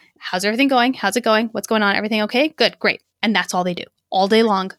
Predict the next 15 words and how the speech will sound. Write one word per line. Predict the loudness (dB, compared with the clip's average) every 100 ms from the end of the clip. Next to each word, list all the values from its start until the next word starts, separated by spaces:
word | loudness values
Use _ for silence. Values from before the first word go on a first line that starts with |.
| -6
every | -4 -4
single | -4 -2 0
day | -2 -4
for | -8
the | -8
rest | -6 -6 -4
of |
our | -4 -6
lives. | -8 -16 -20 _ _ _ _ _
When | -4 0 2 2
we | 2
experience | 0 -2 -4 -2 -4
a |
traumatic | -6 -4 -4 -4
event, | -2 -2 -4